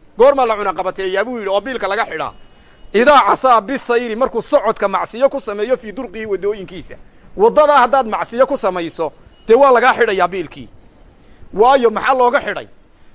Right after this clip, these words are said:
"Li'annahu yaqwa calaa tawbatin." Wuxuu karaa inuu tawbo keeno, inuu dembigan ka tawbo keeno. Tawbada oo tuujibu u waajibinaysa iisaalan in la gaadhsiiyo ilaa risqihi. Waa tawbo keeni kartaayoo dembigan uu ka tawbo keeni karaa.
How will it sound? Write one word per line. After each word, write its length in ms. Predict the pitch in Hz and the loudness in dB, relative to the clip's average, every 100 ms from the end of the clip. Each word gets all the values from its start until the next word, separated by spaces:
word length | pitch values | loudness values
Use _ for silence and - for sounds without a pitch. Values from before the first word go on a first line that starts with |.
| - | -6
"Li'annahu 520 | 185 262 285 226 214 | 0 2 4 2 0
yaqwa 480 | 208 220 214 254 240 | 0 0 2 4 4
calaa 200 | 190 196 | 4 2
tawbatin." 460 | 175 208 175 156 147 | 2 0 -2 -6 -8
Wuxuu 240 | 151 240 247 | -2 -2 0
karaa 240 | 247 226 | 0 0
inuu 180 | 277 269 | 0 -4
tawbo 340 | - 226 202 269 | -2 -2 0 -2
keeno, 180 | 240 | 0
inuu 140 | 254 247 | -4 -4
dembigan 340 | 254 240 226 | -6 -2 -2
ka 100 | 233 | -2
tawbo 280 | 220 185 196 | -4 -4 -4
keeno. 360 | - 147 139 135 - - _ - - - - - | -4 -6 -8 -12 -20 -20 _ -20 -20 -20 -20 0
Tawbada 440 | 233 254 254 302 | 4 4 6 6
oo 220 | 262 285 | 8 6
tuujibu 600 | 262 226 233 208 254 277 | 4 0 -8 -6 -4 -4
u 240 | 254 302 285 | -2 -2 2
waajibinaysa 800 | 254 220 196 226 294 240 185 202 | 2 2 -2 -4 -2 -2 -2 -4
iisaalan 600 | 208 220 196 233 285 269 254 | -4 -6 -2 2 2 2 -2
in 120 | 277 | -2
la 80 | 233 | 0
gaadhsiiyo 480 | 214 202 - 233 | 0 -2 -4 -6
ilaa 180 | 269 254 | -4 -2
risqihi. 440 | 233 214 185 147 127 - - _ | -4 -6 -12 -14 -16 -20 -20 _
Waa 200 | 165 294 | 0 2
tawbo 360 | 277 254 233 285 | 2 -4 -4 -6
keeni 300 | - 269 262 | 0 0 0
kartaayoo 400 | 247 220 247 277 | -2 -2 -2 -2
dembigan 400 | 226 254 233 262 | -4 -6 -2 -2
uu 40 | 220 | -2
ka 100 | 269 | -4
tawbo 280 | 233 233 | -2 -2
keeni 280 | 240 240 226 | 0 2 2
karaa. 260 | 185 147 | -2 -6